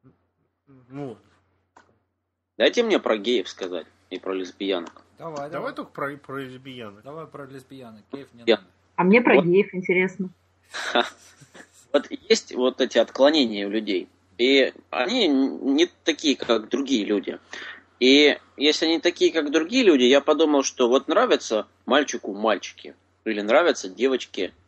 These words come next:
Speaker 2: девочки.
Speaker 3: Это замечательно.
Speaker 2: И вот думаешь, ну, если нравятся девочки, значит, э,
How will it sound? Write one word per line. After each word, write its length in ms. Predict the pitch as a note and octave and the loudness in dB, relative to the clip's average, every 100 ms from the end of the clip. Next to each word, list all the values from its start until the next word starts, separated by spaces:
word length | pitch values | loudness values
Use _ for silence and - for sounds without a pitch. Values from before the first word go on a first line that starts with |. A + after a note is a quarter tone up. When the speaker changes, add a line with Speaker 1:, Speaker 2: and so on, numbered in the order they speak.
| _ - | _ -8
Speaker 2:
девочки. 600 | A2 G2+ F2+ - - - _ _ | -4 -2 -4 -12 -16 -20 _ _
Speaker 3:
Это 140 | A#2+ | -20
замечательно. 520 | A#2+ B2 - A2+ A2+ F#2+ _ _ _ _ _ _ _ _ _ _ _ _ _ _ _ - | -20 -20 -20 -20 -20 -20 _ _ _ _ _ _ _ _ _ _ _ _ _ _ _ -4
Speaker 2:
И 200 | B2 C#3+ | 2 2
вот 300 | C#3 D3+ B2 | 4 2 2
думаешь, 420 | C3+ C3 B2 A2 | 2 4 2 0
ну, 100 | B2 | 2
если 240 | A#2+ A2 A2+ | 2 2 0
нравятся 400 | A2 G2 - F#2+ | 2 2 0 -6
девочки, 460 | G2+ F2+ - F2 | -4 -4 -6 -12
значит, 400 | F2+ A2 - A2 - - | -8 -8 -6 -6 -6 -2
э, 300 | G2 F#2 | 2 2